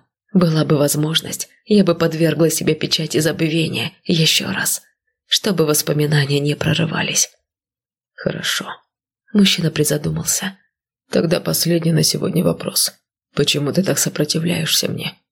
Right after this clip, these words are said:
Что во мне не так, что ты, сломя голову, выпрыгиваешь в окно, обогряя снег кровью? Сидишь несколько дней с Харамом,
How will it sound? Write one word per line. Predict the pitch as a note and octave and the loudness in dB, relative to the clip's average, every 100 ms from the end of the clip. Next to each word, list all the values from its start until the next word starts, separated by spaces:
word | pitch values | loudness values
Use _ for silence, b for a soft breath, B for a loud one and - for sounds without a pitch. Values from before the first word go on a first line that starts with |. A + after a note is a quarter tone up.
| _ _ | _ _
Что | - - - - | -4 -4 -2 0
во | D3+ | 0
мне | D3 E3 C#3+ | 2 2 2
не | D3 | 0
так, | - D#3+ - - _ _ | 0 -2 -2 -8 _ _
что | - - D3+ | -6 0 0
ты, | D3+ B2+ | 2 0
сломя | C#3+ - D3 | 0 -2 0
голову, | D3 D#3+ D3+ D#3 | 2 2 2 2
выпрыгиваешь | D3 - - D3 D3 - - | 0 0 0 2 0 0 -2
в | |
окно, | E3+ - E3 - - _ - | -2 0 -2 -2 -8 _ -6
обогряя | E3 D#3 C#3+ C#3+ C#3 | -2 -2 -2 0 0
снег | - A2 B2 - | 0 -2 -4 -6
кровью? | - - - - - _ _ _ - | -6 -6 -6 -10 -12 _ _ _ -4
Сидишь | - D3 D3 - | -2 -2 -2 0
несколько | C#3 - D3+ C3 D3 | 0 0 -2 -2 -2
дней | C3+ B2+ | 0 0
с | - | 0
Харамом, | - - E2 - - - | -2 -2 -2 -2 -4 -6